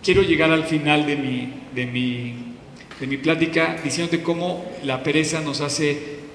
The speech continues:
más bien en nuestra mente, nos trata de convencer. Sí, mira, me puedo echar este sneaker que tiene... Tú sabes,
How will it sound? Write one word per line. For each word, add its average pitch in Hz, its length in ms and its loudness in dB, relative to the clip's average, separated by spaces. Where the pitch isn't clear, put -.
más 143 220 -2
bien 156 360 2
en 127 160 -2
nuestra 131 260 -2
mente, 147 560 -2
nos 131 120 -8
trata 165 320 2
de 156 180 -2
convencer. 139 720 0
Sí, - 200 -8
mira, 170 160 0
me 156 120 0
puedo 214 240 6
echar 190 240 4
este 175 600 2
sneaker 156 760 0
que 127 100 -6
tiene... 156 540 2
Tú 240 100 -2
sabes, 269 420 4